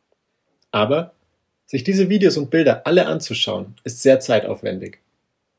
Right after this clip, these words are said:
Deshalb werden über neunzig Prozent der Daten nicht rechtzeitig genutzt. Es gibt keine umfassende Baustellenanalytik, die die Rohdaten der Baustelle aufnimmt, verarbeitet und den Anwendern zeitnah und automatisiert verwertbare Erkenntnisse liefert.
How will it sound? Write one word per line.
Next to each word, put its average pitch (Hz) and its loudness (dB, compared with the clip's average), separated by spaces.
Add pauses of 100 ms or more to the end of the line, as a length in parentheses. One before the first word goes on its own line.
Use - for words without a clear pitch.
(120)
Deshalb 175 -2
werden 151 0
über 135 0
neunzig 180 -4
Prozent 156 -6
der 139 0
Daten 117 -4
nicht 147 -4
rechtzeitig 117 -4
genutzt. 98 -10 (960)
Es - -14
gibt - -6
keine 185 0
umfassende 151 -4
Baustellenanalytik, 117 -2
die 101 -8
die 104 -6
Rohdaten 120 -2
der 98 -2
Baustelle 101 -4
aufnimmt, 160 -4 (180)
verarbeitet 180 -2 (220)
und 185 0
den 156 -2
Anwendern 113 -2
zeitnah 143 -2
und 131 0
automatisiert 117 -4
verwertbare 107 -4
Erkenntnisse 98 -8
liefert. 87 -12